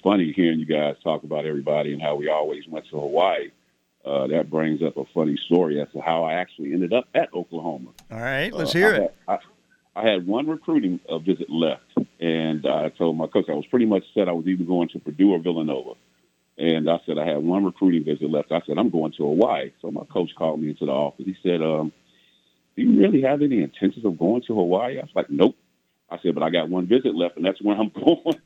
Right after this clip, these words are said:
Speaker 2: <laughs> No, I,
Speaker 1: He said, "Do you
Speaker 2: that's smart
Speaker 1: think, do you
Speaker 2: move.
Speaker 1: think that's," <laughs> he said, "Do you think that's the right thing to do?" And so, you know, I go to class and I marinate on it. So, of course, I go back to his office and said, "Okay, I'm not going." So, uh, that's how I ended up coming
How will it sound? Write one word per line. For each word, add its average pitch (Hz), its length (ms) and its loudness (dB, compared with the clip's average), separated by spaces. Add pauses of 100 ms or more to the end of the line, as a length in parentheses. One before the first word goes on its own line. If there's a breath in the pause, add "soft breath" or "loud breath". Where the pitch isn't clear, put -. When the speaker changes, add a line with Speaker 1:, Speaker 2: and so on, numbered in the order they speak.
(180)
Speaker 2:
<laughs> 202 380 -4
No, 147 100 0
I, 147 160 0
Speaker 1:
He 160 60 2
said, 160 40 -2 (120)
"Do 151 60 -2
you - 60 2
Speaker 2:
that's 143 160 -4
smart 190 360 6
Speaker 1:
think, 233 140 6
do 302 60 4
you 330 40 4 (100)
Speaker 2:
move. - 0 -
Speaker 1:
think 202 140 -4
that's," 180 520 -4
<laughs> - 60 -20
he 175 200 -6
said, 131 140 0
"Do 151 60 -2
you 185 100 -2
think 156 220 0
that's 151 180 -2
the 117 60 -2
right 131 300 -2
thing 135 240 0
to 113 80 0
do?" 127 300 2 (460)
And 95 160 -18
so, 95 120 0
you 98 180 2
know, 80 140 -2
I - 20 -2
go 90 240 0
to 92 60 -6
class 80 460 -2
and 80 100 -8
I - 20 -6
marinate 78 500 -4
on 76 200 -6
it. 76 120 -12
So, 69 140 2
of 73 80 -4
course, 78 300 4
I 76 40 -6
go 76 140 -2
back 80 240 0
to 82 80 0
his 73 120 -2
office 80 200 0
and 73 120 -14
said, 73 120 -6
"Okay, 76 220 -6
I'm 76 140 -2
not 71 200 -2
going." 76 300 0
So, 71 260 0 (440 soft breath)
uh, 76 220 0
that's 87 220 0
how 82 180 0
I 78 60 -6
ended 78 180 -4
up 73 200 -2
coming 78 220 -2